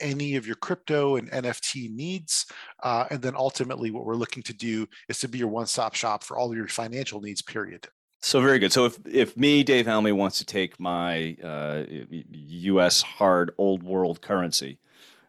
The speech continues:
Speaker 2: and transform that into Bitcoin, F T X is the pathway through which I can buy, whether it's, uh, whether it's Bitcoin, whether it's Ethereum, whether it's Dogecoin, whether it's, and I know, obviously I'm not advocating for any of this, anybody right now,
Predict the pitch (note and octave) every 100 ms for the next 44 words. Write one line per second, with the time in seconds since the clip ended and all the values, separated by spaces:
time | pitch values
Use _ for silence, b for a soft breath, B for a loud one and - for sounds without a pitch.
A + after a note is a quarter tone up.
0 | - F#2 - G2+ F#2 - G#2+ G#2+ G#2 G2
1 | F2+ F2+ - G2 G2+ F#2+ - F#2+ F2+ F2+
2 | D#2+ F2+ - - D#2 D#2 D2+ _ b b
3 | _ _ - A2+ - G#2+ F#2+ - - -
4 | - F#2+ F2 - F2+ E2+ E2 D#2+ - E2+
5 | E2 - E2+ F2 E2+ E2 F2 D#2 D2+ D#2
6 | D2 C#2+ b b b b - D#2 C#2+ D2
7 | C#2 - - D2 C2+ C#2 - - F#2+ D#2+
8 | - A#2 A2+ G#2 F#2+ E2+ D#2 - F2 A2+
9 | G2 F#2+ F2+ F2 F2 - E2 D#2 - -
10 | G2 A2 G#2+ - A2 F#2+ F2+ E2 F2 E2+
11 | E2 - D#2+ C2 - C#2 - C#2+ D2+ C#2+
12 | C2+ C2+ C2+ C2+ C2+ B1+ C2+ C2+ C2 C2+
13 | C#2+ C#2 C2+ C#2+ F#2